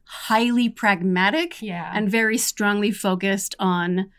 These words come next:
Speaker 1: immediate measurable progress.
Speaker 2: Yeah.
Speaker 1: And you're interested in specific long-term outcomes.
Speaker 2: Yes.
Speaker 1: And neither of those is the wrong way to go.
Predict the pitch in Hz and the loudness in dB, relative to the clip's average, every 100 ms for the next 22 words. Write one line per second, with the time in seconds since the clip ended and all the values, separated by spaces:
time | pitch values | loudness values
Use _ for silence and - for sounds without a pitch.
0 | - 208 214 220 220 220 202 196 185 180 | -4 0 2 4 4 4 2 2 0 0
1 | 202 165 156 - - - - 220 214 202 | -2 -2 -4 -8 -8 -8 -8 -6 -2 -2
2 | 180 160 170 214 220 240 247 233 214 214 | -2 -6 -6 2 4 4 4 0 0 0
3 | 185 170 165 - - 196 - - 277 277 | 2 0 -2 -4 -4 -2 0 2 2 4
4 | 262 247 214 208 202 202 185 185 - 175 | 2 2 0 2 2 0 0 0 0 -6
5 | - 190 - - 185 175 170 - 233 226 | -6 -8 -10 -10 -8 -8 -6 2 6 6
6 | 226 233 240 247 240 220 220 214 202 180 | 6 4 6 4 2 0 0 -2 -2 0
7 | 190 180 165 165 160 160 143 | 0 0 -2 -4 -6 -10 -12